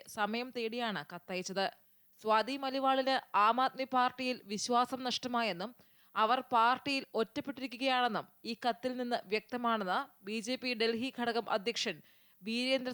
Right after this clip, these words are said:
സച്ദേവ പ്രതികരിച്ചു. അരവിന്ദ് കെജ്രിവാൾ ഒരിക്കൽ ധാൻസി റാണി എന്നാണ് സ്വാതി മലിവാളിനെ വിശേഷിപ്പിച്ചിരുന്നത്. എന്നാൽ ഇന്നവർ കെജ്രിവാളിന്റെ പാർട്ടിയിൽ ഒറ്റപ്പെട്ടിരിക്കുകയാണെന്നും ബി ജെ പി നേതാവ് ചൂണ്ടിക്കാട്ടി. വൈഭവ് കുമാറിനെ ഭയന്നിട്ടാകും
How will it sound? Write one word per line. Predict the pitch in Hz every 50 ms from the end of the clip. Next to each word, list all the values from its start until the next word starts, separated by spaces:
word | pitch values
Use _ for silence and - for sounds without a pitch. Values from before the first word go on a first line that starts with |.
| - 254
സച്ദേവ | - - 220 254 254 220 175 - - - -
പ്രതികരിച്ചു. | 185 185 175 175 165 180 180 175 - 202 196 - _ _ _ - - - -
അരവിന്ദ് | - - 247 269 294 320 349 349 339 339
കെജ്രിവാൾ | 339 311 302 311 320 320 320 302 - - 226 240
ഒരിക്കൽ | 254 277 277 - 311 294 285 - - - 247
ധാൻസി | 240 247 254 269 - 311 311 311 311
റാണി | 311 302 294 294 294 269 - 254 254
എന്നാണ് | 262 269 269 262 269 262 240 - - -
സ്വാതി | - 247 233 233 240 233 269 285 277 269
മലിവാളിനെ | 254 254 254 254 254 254 254 240 196 - - 185 196
വിശേഷിപ്പിച്ചിരുന്നത്. | 196 - 233 233 - 220 165 175 180 180 185 190 190 185 196 196 - - _ _ _ _ _ _ _ _ _ _ - - 196
എന്നാൽ | 208 214 226 240 269 - - _ - - 220
ഇന്നവർ | 220 247 269 277 269 254 262 - - - -
കെജ്രിവാളിന്റെ | 233 226 208 214 220 254 254 262 262 254 262 262 262 -
പാർട്ടിയിൽ | 247 240 240 247 - 247 247 240 208 - - -
ഒറ്റപ്പെട്ടിരിക്കുകയാണെന്നും | 214 214 - - 277 - 277 214 233 262 233 220 254 262 247 240 240 247 226 190 165 - _ 196
ബി | 208 226 220
ജെ | 185 240 247
പി | 262 247
നേതാവ് | 233 240 240 233 247 240 196 156 160 -
ചൂണ്ടിക്കാട്ടി. | 190 190 185 202 190 202 196 - 202 208 202 - _ _ _ _ -
വൈഭവ് | 277 302 320 302 302 370 370 -
കുമാറിനെ | 349 320 320 330 320 320 311 311 311 294
ഭയന്നിട്ടാകും | 311 269 277 294 302 302 302 302 311 294 262 262 277